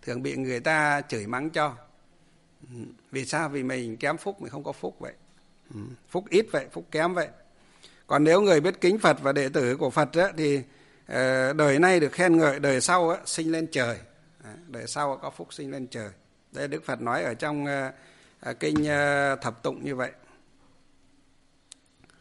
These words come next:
Ờ, Phật, ờ, dùng nhiều nhân duyên tán thán, ờ, ờ, pháp cung kính, lại bảo các tỷ khiêu. Ờ, từ nay người thụ đại giới, dù chỉ giây lát,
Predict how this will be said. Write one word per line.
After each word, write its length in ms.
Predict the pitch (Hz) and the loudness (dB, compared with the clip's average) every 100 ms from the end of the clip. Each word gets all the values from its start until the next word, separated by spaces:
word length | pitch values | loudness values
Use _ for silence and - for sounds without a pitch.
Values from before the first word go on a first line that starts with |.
| _ _ _ _ _ _ _ _ _ _ _ | _ _ _ _ _ _ _ _ _ _ _
Ờ, 280 | - 135 139 | -6 -2 0
Phật, 200 | 139 151 131 | 4 2 4
ờ, 200 | 151 147 | 4 6
dùng 220 | 160 156 | 6 8
nhiều 380 | 156 156 147 143 | 8 8 8 6
nhân 240 | 170 190 | 6 4
duyên 400 | 185 196 208 160 147 | 6 6 6 2 2
tán 260 | 160 180 | 2 2
thán, 360 | 185 156 160 233 | 2 4 4 4
ờ, 480 | 226 190 180 175 - - _ _ | 4 4 4 2 -2 -10 _ _
ờ, 160 | - 151 | -8 -4
pháp 340 | - 226 - | 0 0 0
cung 220 | 202 190 | 0 0
kính, 320 | 180 180 220 269 - - - | 2 2 2 0 -10 -20 -6
lại 280 | 143 135 135 | 0 0 2
bảo 280 | 131 104 | 2 2
các 220 | 107 180 - | -2 -6 -6
tỷ 120 | 113 | -4
khiêu. 320 | - 185 156 - _ _ _ _ _ _ _ _ _ _ _ _ _ _ - | 0 0 0 -8 _ _ _ _ _ _ _ _ _ _ _ _ _ _ 0
Ờ, 120 | 160 | 2
từ 260 | 160 151 | 6 6
nay 360 | 143 190 190 156 - - _ _ _ _ | 8 6 6 2 -4 -20 _ _ _ _
người 260 | 131 147 135 | 0 2 2
thụ 240 | 135 143 | 2 2
đại 220 | 147 131 123 | 2 2 2
giới, 380 | 151 165 262 - - | 4 6 4 0 -10
dù 260 | 135 151 143 | 0 2 2
chỉ 240 | 147 131 120 139 | 2 2 2 2
giây 200 | 151 190 | 4 4
lát, 220 | 180 202 | 6 4